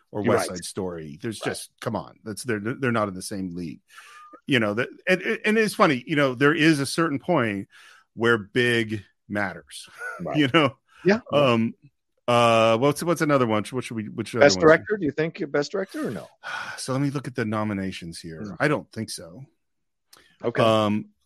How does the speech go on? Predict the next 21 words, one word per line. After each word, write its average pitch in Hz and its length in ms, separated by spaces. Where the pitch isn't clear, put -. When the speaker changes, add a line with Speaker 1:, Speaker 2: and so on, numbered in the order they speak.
Speaker 1:
uh, 107 180
hold 117 160
on, 98 80
I 95 60
gotta 95 180
find 98 180
the 92 60
nominations, 92 460
Speaker 2:
Yeah, - 60
do 202 80
you - 60
Speaker 1:
though. 135 80
Speaker 2:
think 120 120
Jane 143 180
Campion 131 460
takes 120 240
for 113 120
Power 101 260
of 98 80
the 104 60
Dog? 120 300